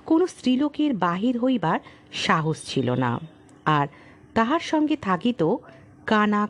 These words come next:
কালু সর্দার। কানা হইলে কি হয়, চক্ষুষ্মানকেও সে হার মানাইতে পারিত। তাহার তীক্ষ্ণ বুদ্ধির বলে প্রতাপ নারায়ণের ক্ষুধা নিবৃত্ত হইত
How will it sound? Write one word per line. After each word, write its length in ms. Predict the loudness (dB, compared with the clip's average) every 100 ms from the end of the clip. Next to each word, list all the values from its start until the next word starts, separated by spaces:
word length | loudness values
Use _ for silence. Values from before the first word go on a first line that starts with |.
| -2
কালু 280 | -2 -2
সর্দার। 640 | -4 -2 -2 0 0 0 -2 -8 -20 -20 -20 -20 -20 -20 -8
কানা 340 | -2 0 0 0
হইলে 320 | 0 0 0
কি 200 | 0 -4
হয়, 300 | -2 -6 -8 -12 -20 -20 -20 _ 0
চক্ষুষ্মানকেও 1000 | 2 2 -2 -6 -2 0 0 0 0 -2
সে 340 | -2 -2 -2 -6 -20 -16
হার 360 | -4 0 2 2
মানাইতে 500 | 0 0 -2 -2 -2
পারিত। 520 | -2 -2 -4 -4 -4 -8 -20 -20 -20 _ -2
তাহার 300 | 0 2 -2 -8 -20 -8 0
তীক্ষ্ণ 360 | 2 2 0
বুদ্ধির 520 | 0 -2 -4 -4 -2
বলে 320 | 0 0 0 -2
প্রতাপ 440 | -2 0 0 0
নারায়ণের 540 | 0 0 0 0 0 -2
ক্ষুধা 460 | -2 -2 0 0 -2 -10 -16 0
নিবৃত্ত 540 | 2 2 0 -2 -2
হইত 540 | -4 0 -2 0 0